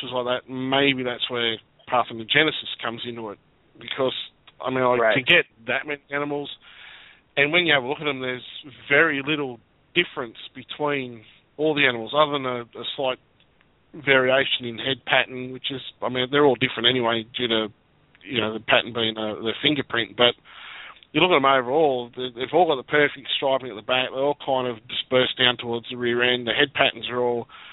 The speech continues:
Speaker 1: very similar. There's not a huge variation within the clutch. Now, like, I,
Speaker 2: Right.
Speaker 1: I just pitched out a clutch of striped coastal, striped, so striped coastal, striped coastal.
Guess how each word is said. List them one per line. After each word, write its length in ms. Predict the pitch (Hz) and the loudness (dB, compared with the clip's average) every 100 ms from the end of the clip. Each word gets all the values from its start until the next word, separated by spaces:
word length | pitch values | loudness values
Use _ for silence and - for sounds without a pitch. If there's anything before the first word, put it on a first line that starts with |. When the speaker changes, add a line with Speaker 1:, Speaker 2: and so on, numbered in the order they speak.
| - - _ 123 | -20 -20 _ 2
Speaker 1:
very 300 | 147 139 131 - | 4 4 2 -4
similar. 520 | 151 143 135 123 123 | -2 0 0 0 -2
There's 220 | 120 123 - 127 | -6 -8 -10 -8
not 240 | 143 160 147 | 2 4 4
a 100 | 123 - - - | 0 -6 -12 -4
huge 420 | 185 180 151 127 123 | -2 -2 -4 -6 -2
variation 880 | 127 139 120 120 135 147 - 117 110 - _ _ | 2 4 4 2 2 2 0 -4 -14 -20 _ _
within 300 | 131 123 123 | -8 -4 -4
the 80 | 107 - | -6 0
clutch. 300 | 156 113 - - - _ _ _ _ | 2 2 0 -2 -4 _ _ _ _
Now, 320 | 127 131 131 139 | -8 -6 -4 -2
like, 160 | 131 135 | 0 2
I, 240 | 156 160 | 4 6
Speaker 2:
Right. 220 | 127 113 | 6 6
Speaker 1:
I 20 | |
just 160 | 107 - - _ _ _ _ _ _ _ | 2 -10 -16 _ _ _ _ _ _ _
pitched 320 | - - - | -16 -6 2
out 140 | 139 131 | 2 2
a 40 | - | 0
clutch 220 | 135 - 127 | -2 -2 -8
of 80 | 117 - - _ _ _ - - | -10 -16 -20 _ _ _ -8 -4
striped 300 | 143 127 - | -2 -2 2
coastal, 380 | 147 147 - 104 | 4 4 2 -6
striped, 300 | - 135 - _ _ _ - | -6 -6 -8 _ _ _ -10
so 60 | 120 - - - | -8 -8 -10 -4
striped 280 | 127 - | -2 -2
coastal, 260 | 127 117 113 | -2 -2 -4
striped 320 | - 117 - | -6 -6 -2
coastal. 400 | 151 151 - 107 | 0 0 -2 -12